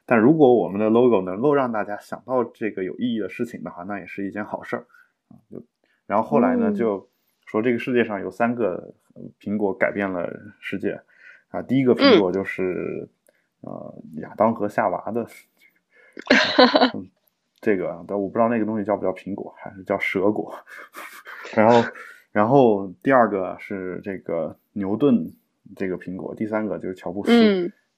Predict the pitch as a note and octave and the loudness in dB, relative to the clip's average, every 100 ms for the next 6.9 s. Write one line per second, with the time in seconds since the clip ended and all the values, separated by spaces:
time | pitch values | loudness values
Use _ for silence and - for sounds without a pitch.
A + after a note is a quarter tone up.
0 | - G#2+ B2 B2 C3 A#2+ A#2 A#2+ G#2+ - | -14 -12 -10 -6 -4 0 0 0 0 -2
1 | G#2 F#2 A2+ A2+ _ - - - - F#2+ | -2 -4 -6 -10 _ -20 -20 -20 -18 -12
2 | G#2 G2+ G2 A2 A2 - D3 A2+ A2 - | -6 -4 2 4 8 8 8 4 2 -2
3 | F#2+ G2 G2+ G2+ - - - - - B2+ | -6 -4 -2 -2 -4 -12 -18 -20 -8 -6
4 | A2 - D3 D#3+ C#3 C#3 G2 A#2 G2+ C3 | -4 0 6 10 12 12 12 10 8 4
5 | B2+ A#2+ A2 G#2 D3+ E3+ A#2 A2+ - A2+ | 2 2 0 2 2 8 8 8 2 2
6 | A#2+ A#2 B2+ B2 G#2 G2+ G#2 A2+ G#2+ | 4 4 4 2 0 -6 -6 -4 -4